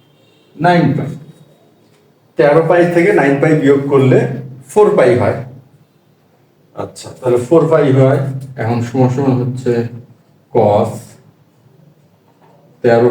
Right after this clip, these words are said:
পাই by তেরো মাইনাস নাইন পাই by তেরো। তেরোকে তেরো দিয়ে ভাগ করলে ওয়ান হয়, তাহলে এটা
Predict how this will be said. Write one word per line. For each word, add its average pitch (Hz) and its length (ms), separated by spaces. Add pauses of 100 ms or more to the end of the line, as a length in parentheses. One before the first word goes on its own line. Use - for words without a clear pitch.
পাই 123 160 (140)
by 117 160 (180)
তেরো 117 300 (520)
মাইনাস 107 420 (300)
নাইন 117 160 (120)
পাই 113 140 (140)
by 113 140 (840)
তেরো। 110 320 (920)
তেরোকে 143 360
তেরো 143 200
দিয়ে 139 160
ভাগ 131 160
করলে 131 200
ওয়ান 131 240
হয়, 123 180 (400)
তাহলে 117 220 (200)
এটা 110 120